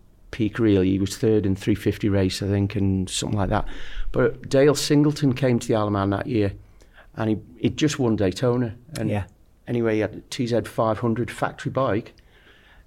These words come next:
Speaker 1: delivered to Graham's farm, where, where he had the body shop in a, in an old converted barn. But, uh, the organisers just ha-, said to Dale, uh,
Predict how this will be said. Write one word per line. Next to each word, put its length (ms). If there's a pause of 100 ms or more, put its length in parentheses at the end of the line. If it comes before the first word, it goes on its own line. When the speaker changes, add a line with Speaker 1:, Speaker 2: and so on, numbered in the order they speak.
Speaker 1:
delivered 480
to 60
Graham's 600
farm, 680 (160)
where, 420 (160)
where 220
he 80
had 180
the 60
body 240
shop 340
in 180
a, 40
in 240
an 180
old 380
converted 520
barn. 320 (440)
But, 200 (540)
uh, 140 (1200)
the 80
organisers 520
just 240
ha-, 160 (260)
said 260
to 140 (340)
Dale, 380
uh, 320